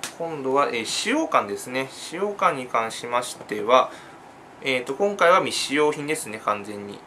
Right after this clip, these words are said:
このような形で、つま先とかも全く減っていないような状態となっております。はい。こんな感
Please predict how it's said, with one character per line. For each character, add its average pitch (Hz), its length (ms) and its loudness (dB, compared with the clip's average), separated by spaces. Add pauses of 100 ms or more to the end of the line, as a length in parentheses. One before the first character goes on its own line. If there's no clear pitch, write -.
(280)
こ 131 80 -6
の 139 60 0
よ 135 100 2
う - 20 -6
な 117 80 -6
形 - 280 -14
で、 92 200 -8 (240)
つ - 60 -16
ま 107 140 -6
先 101 200 -12
と 101 120 -14
か 101 100 -8
も - 140 -12 (480)
全 131 100 -2
く 139 100 -6
減 120 140 -4
っ - 20 -16
て - 240 -10
い 107 120 -10
な 113 120 0
い 107 120 -4
よ 104 140 -6
う - 20 -10
な 131 140 4
状 107 180 -2 (100)
態 104 180 -4
と 101 120 -12
な - 100 -4
っ - 40 -14
て - 200 -14
お 104 100 -8
り 104 140 -12
ま 117 160 0
す。 - 420 -4 (600)
は - 60 -6
い。 - 20 -6
こ - 1200 -18
ん 107 40 -16
な 104 80 -18
感 104 100 -16